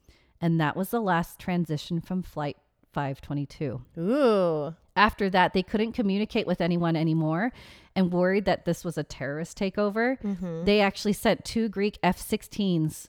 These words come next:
Speaker 1: up to investigate.
Speaker 2: <gasps> Yeah, 'cause they saw those
Speaker 1: They saw that in
Speaker 2: in
Speaker 1: the
Speaker 2: the,
Speaker 1: movie.
Speaker 2: in the movie. Yeah.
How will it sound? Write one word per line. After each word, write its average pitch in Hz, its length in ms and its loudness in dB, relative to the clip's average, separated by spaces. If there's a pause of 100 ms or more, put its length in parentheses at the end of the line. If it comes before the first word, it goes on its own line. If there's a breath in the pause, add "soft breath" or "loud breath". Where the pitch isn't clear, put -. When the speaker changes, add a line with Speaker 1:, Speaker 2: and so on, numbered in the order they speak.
(120)
Speaker 1:
up - 180 -6
to 175 120 -6
investigate. 151 640 -4
Speaker 2:
<gasps> - 80 -20
Yeah, 302 180 8
'cause 254 240 -2
they 240 160 4
saw 240 300 2
those 202 420 4
Speaker 1:
They 170 120 -4
saw 160 280 -2
that 175 200 0
in - 120 2
Speaker 2:
in 208 60 2
Speaker 1:
the 208 80 4
Speaker 2:
the, 208 80 6
Speaker 1:
movie. 208 140 0
Speaker 2:
in 208 60 2
the 208 60 0 (100)
movie. 190 420 -2 (100)
Yeah. 190 420 2